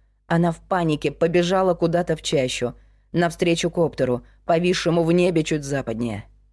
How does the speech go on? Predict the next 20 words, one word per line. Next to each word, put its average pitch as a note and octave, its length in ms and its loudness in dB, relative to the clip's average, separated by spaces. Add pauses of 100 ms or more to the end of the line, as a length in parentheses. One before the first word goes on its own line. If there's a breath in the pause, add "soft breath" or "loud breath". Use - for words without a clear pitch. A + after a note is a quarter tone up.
(420)
Побежала, F3+ 540 2
вскинув F#3 400 0
руки F3 260 4
над E3+ 160 2
головой F3 480 4
и F3 200 0
размахивая E3+ 800 2
ими D#3 320 2
со D#3+ 200 0
всей D#3+ 280 0
силы. G#2+ 440 -4 (680)
Может, F#3 420 0
и F#3 60 2
не F#3 140 4
бежала F3+ 560 2
она, C#3 360 -2
а D#3 120 -2
еле F3 320 -2
передвигала E3+ 640 2
ногами E3+ 600 0